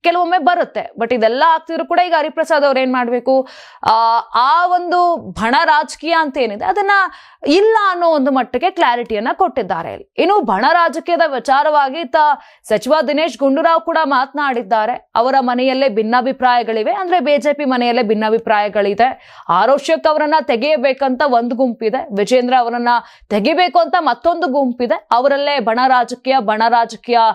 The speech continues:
ಎಲ್ಲ ಕೂಡ ನಡೀತಾ ಇದೆ. ಒಣ ಬಣ ಎರಡು ರಾಜಕೀಯ ಕೂಡ ನಡೀತಾ ಇದೆ. ಅವರ ಮನೆ ಸರಿ ಮಾಡ್ಕೊಂಡ್ರೆ ಸಾಕು ಅಂತ ಇತ್ತ ದಿನೇಶ್ ಗುಂಡೂರಾವ್ ವ್ಯಂಗ್ಯ ಆಡಿದ್ದಾರೆ.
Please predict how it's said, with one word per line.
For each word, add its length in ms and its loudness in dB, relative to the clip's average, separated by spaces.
ಎಲ್ಲ 220 4
ಕೂಡ 280 0
ನಡೀತಾ 520 -2
ಇದೆ. 280 -8
ಒಣ 280 0
ಬಣ 240 -2
ಎರಡು 380 -2
ರಾಜಕೀಯ 440 0
ಕೂಡ 220 -2
ನಡೀತಾ 460 0
ಇದೆ. 440 -10
ಅವರ 220 2
ಮನೆ 240 0
ಸರಿ 260 0
ಮಾಡ್ಕೊಂಡ್ರೆ 520 0
ಸಾಕು 500 -2
ಅಂತ 180 -4
ಇತ್ತ 120 -6
ದಿನೇಶ್ 280 0
ಗುಂಡೂರಾವ್ 400 0
ವ್ಯಂಗ್ಯ 260 -2
ಆಡಿದ್ದಾರೆ. 680 -2